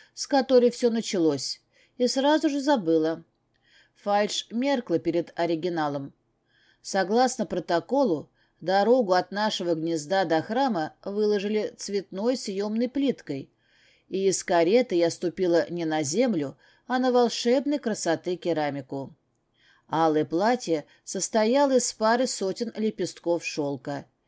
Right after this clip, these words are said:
И издалека я наверняка напоминала перевернутую розу, разве что стебель, то есть корсаж, был белый. Но на этом настоял Рэй,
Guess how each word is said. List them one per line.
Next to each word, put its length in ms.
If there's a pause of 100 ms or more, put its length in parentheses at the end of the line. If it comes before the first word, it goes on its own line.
(280)
И 160
издалека 580
я 140
наверняка 600
напоминала 720
перевернутую 840
розу, 440 (400)
разве 420
что 260
стебель, 680 (320)
то 120
есть 320
корсаж, 720 (160)
был 260
белый. 520 (580)
Но 140
на 160
этом 260
настоял 640
Рэй, 480